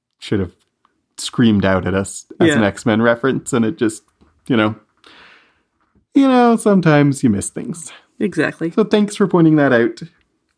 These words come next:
Speaker 2: Yeah. If you want to point out our stupid flaws and, <laughs>
Speaker 1: <laughs>
Speaker 2: and great things and whatever, you can, uh, get in touch with us via Twitter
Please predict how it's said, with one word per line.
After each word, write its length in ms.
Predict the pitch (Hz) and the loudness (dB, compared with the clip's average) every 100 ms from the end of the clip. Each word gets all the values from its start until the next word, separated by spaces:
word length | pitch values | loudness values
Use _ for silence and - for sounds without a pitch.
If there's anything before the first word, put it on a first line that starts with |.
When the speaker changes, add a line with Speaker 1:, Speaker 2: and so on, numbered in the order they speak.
| _ _ | _ _
Speaker 2:
Yeah. 300 | 320 160 165 - _ _ _ - | -2 -2 -4 -10 _ _ _ -6
If 160 | 180 233 | -4 -2
you 140 | 262 | -2
want 240 | 233 202 | 0 -2
to 80 | - | -4
point 280 | 185 180 165 | -2 0 0
out 220 | 190 190 | 0 0
our 320 | - 175 175 | -2 0 0
stupid 480 | 175 - 175 160 156 - - | -2 -4 -2 -2 -4 -10 -4
flaws 440 | 180 165 196 214 - | -2 0 -4 -6 -4
and, 340 | - 170 170 - | -2 0 0 0
<laughs> 880 | 269 226 - - 180 254 311 311 - | 0 0 0 0 0 0 0 -4 -2
Speaker 1:
<laughs> 40 | |
Speaker 2:
and 220 | 202 196 | -2 0
great 260 | 185 180 - | 0 -2 -2
things 240 | 180 208 | 0 0
and 140 | 220 190 | 0 0
whatever, 440 | 175 165 202 277 285 - - - _ _ - | 2 0 0 -4 -6 -18 -20 -20 _ _ -4
you 240 | 196 202 | 0 0
can, 340 | 196 180 180 | 2 2 2
uh, 360 | 175 175 165 165 - - - - _ 190 | 2 2 2 0 -2 -10 -20 -20 _ -6
get 220 | 202 - | -4 -2
in 60 | 190 | -2
touch 240 | 202 - | -4 0
with 100 | 196 | 2
us 380 | 185 180 - - - - | 2 0 -4 -10 -12 -8
via 320 | 190 185 170 | -2 0 0
Twitter 500 | 170 302 302 302 311 | -2 0 2 2 0